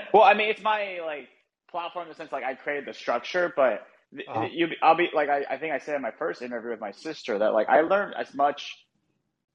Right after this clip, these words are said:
Speaker 1: from you, then you, maybe you learn from the questions I pose, you know? Like, your answers are very, like, that's something, like, you know, we don't normally talk about, which is why I'm doing this too.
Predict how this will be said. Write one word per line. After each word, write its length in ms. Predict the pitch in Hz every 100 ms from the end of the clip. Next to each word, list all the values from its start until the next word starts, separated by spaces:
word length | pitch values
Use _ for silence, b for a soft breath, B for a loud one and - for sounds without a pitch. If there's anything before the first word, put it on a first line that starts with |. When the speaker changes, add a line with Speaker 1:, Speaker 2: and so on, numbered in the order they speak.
| _ _ _ _ _ -
Speaker 1:
from 240 | 143 117
you, 440 | 123 156 139 104
then 300 | 107 110 107 120
you, 100 | 123
maybe 280 | 117 120
you 80 | 117
learn 200 | 113 120
from 160 | 117 101
the 80 | 95
questions 420 | - 117 107 92
I 100 | 78
pose, 360 | - 58 50 -
you 60 |
know? 200 | 80 90 - -
Like, 140 | 117
your 120 | 127 120
answers 540 | 151 165 - 131 113
are 100 | 120
very, 300 | 113 123 127
like, 200 | 110 101
that's 140 | 120
something, 260 | - 131 123
like, 180 | 104 95
you 60 | 113
know, 80 | 104
we 140 | 113
don't 200 | 120 98
normally 340 | 107 110 101
talk 260 | 92 110 -
about, 280 | - 92 -
which 140 | 101
is 80 | 110
why 160 | 113 107
I'm 120 | 101
doing 260 | 101 95
this 200 | 87 -
too. 180 | - 87